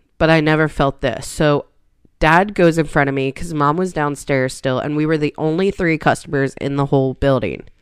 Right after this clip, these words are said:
And the only one owner was in the building as well, and she was downstairs with Mom. So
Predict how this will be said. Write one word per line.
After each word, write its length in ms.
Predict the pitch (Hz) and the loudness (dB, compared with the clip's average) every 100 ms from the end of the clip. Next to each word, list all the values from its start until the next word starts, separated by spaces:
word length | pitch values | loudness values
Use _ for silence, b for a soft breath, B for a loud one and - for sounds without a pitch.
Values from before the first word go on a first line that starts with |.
| _ _ _ _ _ _ _ - | _ _ _ _ _ _ _ -2
And 380 | 151 143 139 | 2 2 0
the 120 | 139 - | -2 -2
only 560 | 160 160 156 147 143 - | -4 -2 -2 0 -2 -4
one 380 | 160 156 180 196 | -4 2 4 2
owner 520 | - 147 127 123 131 151 | 2 2 4 2 0 -2
was 300 | 151 143 - | 0 0 0
in 300 | - 139 127 | -4 -2 -2
the 140 | 127 | -2
building 440 | 123 151 131 127 123 | 0 2 2 0 -6
as 180 | 123 | -4
well, 400 | 156 190 135 135 b b b b | 2 4 4 2 b b b b
and 120 | 170 | -8
she 120 | 147 143 | -2 -2
was 100 | 139 | 2
downstairs 540 | 135 127 - 127 127 | 0 0 -2 -4 -2
with 120 | 175 | 0
Mom. 360 | 190 208 - - _ - - _ _ _ _ _ _ | 2 2 -2 -10 _ -20 -20 _ _ _ _ _ _
So 560 | - - 151 147 147 | -10 -4 0 0 -2